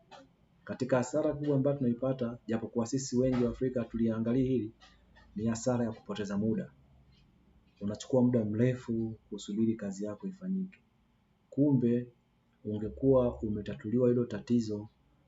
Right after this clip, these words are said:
mara moja kazi yako ingefanyika kwa ubora na kwa haraka sana. Ukituletea kompyuta yako sasa ambayo yenye changamoto,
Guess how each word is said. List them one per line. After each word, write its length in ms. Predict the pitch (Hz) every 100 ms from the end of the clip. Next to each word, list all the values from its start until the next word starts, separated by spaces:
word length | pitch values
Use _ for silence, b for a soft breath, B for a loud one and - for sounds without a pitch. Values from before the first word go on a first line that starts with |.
| -
mara 340 | 104 120 120 113
moja 360 | 117 110 104
kazi 320 | 95 98 95
yako 300 | 110 113 113
ingefanyika 720 | 107 101 - 98 107 113 214 147
kwa 200 | - 185
ubora 640 | 95 107 113 117 226 113
na 100 | 190
kwa 220 | - 185
haraka 380 | 185 208 - -
sana. 220 | - - _ _ _ _ _ _ _ _ _ _ _ _ _ _ _ _ _ _ _ _ _ _ _ _ _ _ _ _ _ - _ _ _ _ _ _ _ _ -
Ukituletea 760 | 120 - - 117 113 - 131 117
kompyuta 460 | 107 98 101 107
yako 320 | 117 120 -
sasa 400 | 113 113 110 98
ambayo 240 | 98 104 107
yenye 280 | 101 98 -
changamoto, 640 | 95 95 98 104 101